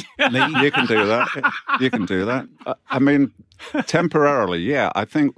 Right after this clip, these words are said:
Speaker 1: you know, look at, dispassionately, 'cause I'm a dispassionate Spurs supporter, and, uh,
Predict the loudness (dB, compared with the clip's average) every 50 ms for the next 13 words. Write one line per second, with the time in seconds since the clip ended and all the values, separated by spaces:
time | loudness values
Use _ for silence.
0 | _ -14 -8 -4 -2 0 0 0 0 0 -2 -4 -6 -8 -12 _ _ _ -20 -20
1 | -20 -20 -20 -20 _ _ _ -4 -4 -2 -2 -2 -4 -4 -4 -4 -6 -8 -8 -8
2 | -8 -10 -12 -16 -16 -8 -6 -4 -2 -2 -2 -4 -6 -8 -6 -6 -4 -4 -4 -6
3 | -8 -10 -10 -10 -10 -16 -20 _ _ _ -16 -14 -14 -6 -2 -2 -2 -2 -2 -6
4 | -10 -6 -4 -4 -4 -2 -2 -2 -2 -4 -4 -4 -6 -8